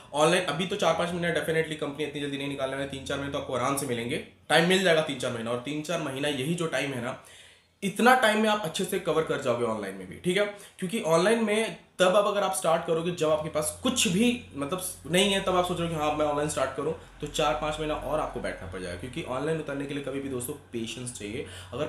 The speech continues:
patience नहीं है तो आप success ही नहीं हो पाओगे यहाँ पे, ठीक है। तो online अभी आप just start करो,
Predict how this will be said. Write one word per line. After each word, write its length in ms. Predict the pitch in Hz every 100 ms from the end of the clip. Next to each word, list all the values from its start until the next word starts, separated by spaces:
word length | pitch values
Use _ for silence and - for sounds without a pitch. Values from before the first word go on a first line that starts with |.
| -
patience 360 | 135 156 151
नहीं 180 | 123 135
है 140 | 131 131
तो 60 |
आप 240 | 120 120 -
success 340 | - - 117
ही 60 | 120
नहीं 120 | 113
हो 80 | 90
पाओगे 160 | 87 85
यहाँ 180 | 82 -
पे, 80 |
ठीक 140 | 87 139
है। 440 | 135 - - - -
तो 60 | -
online 280 | 127 135 156
अभी 160 | 139 160
आप 120 | 151
just 140 | 151
start 260 | - 117 120 -
करो, 260 | 123 -